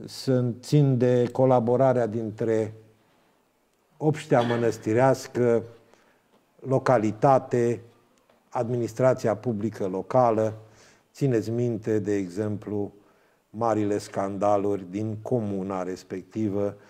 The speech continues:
când, uh, niște oameni au rămas fără case pentru că s-a considerat casele acelea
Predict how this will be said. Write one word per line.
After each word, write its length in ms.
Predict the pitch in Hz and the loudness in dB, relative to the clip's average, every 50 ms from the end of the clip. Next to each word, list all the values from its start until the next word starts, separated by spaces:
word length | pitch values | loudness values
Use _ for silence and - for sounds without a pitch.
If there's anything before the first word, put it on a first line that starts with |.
| - - _ _ _ _ - | -20 -20 _ _ _ _ -12
când, 420 | - - 120 120 113 117 110 98 | -6 -4 -2 -2 -2 -4 -4 -4
uh, 240 | 117 113 110 107 104 107 107 - - | -2 -2 -2 -2 -2 -4 -8 -14 -12
niște 280 | - 117 101 - - 110 | -10 -10 -10 -6 -2 0
oameni 400 | 110 107 110 107 107 104 104 101 | 2 2 2 2 0 -4 -4 -4
au 100 | 98 95 | -4 -4
rămas 400 | 98 98 98 101 101 101 - - | -6 -4 -4 -2 -2 -4 -4 -8
fără 280 | - - 107 98 92 | -8 -4 -4 -4 -4
case 460 | 87 - - 120 117 107 - - 113 | -6 -6 -4 -2 -2 -2 -4 -6 -10
pentru 400 | 101 - - 117 107 101 - - | -8 -4 -4 -4 -4 -4 -8 -10
că 340 | 85 - - 120 110 107 104 - - - _ _ _ _ _ _ _ _ _ _ _ _ _ _ _ _ _ _ _ - - _ _ _ | -12 -6 -2 0 0 0 -2 -4 -10 -20 _ _ _ _ _ _ _ _ _ _ _ _ _ _ _ _ _ _ _ -20 -20 _ _ _
s-a 200 | - - 127 113 | -6 -4 -4 -2
considerat 720 | - 120 113 107 104 110 98 95 95 107 110 107 104 107 | -2 -4 -6 -6 -8 -8 -6 -4 -2 -2 0 -2 -2 -4
casele 420 | - - 104 104 104 - 101 87 82 | -6 -4 -4 -4 -4 -6 -8 -8 -8
acelea 600 | 82 82 - - 104 98 98 95 92 92 92 | -10 -10 -8 -8 -6 -4 -4 -4 -4 -6 -8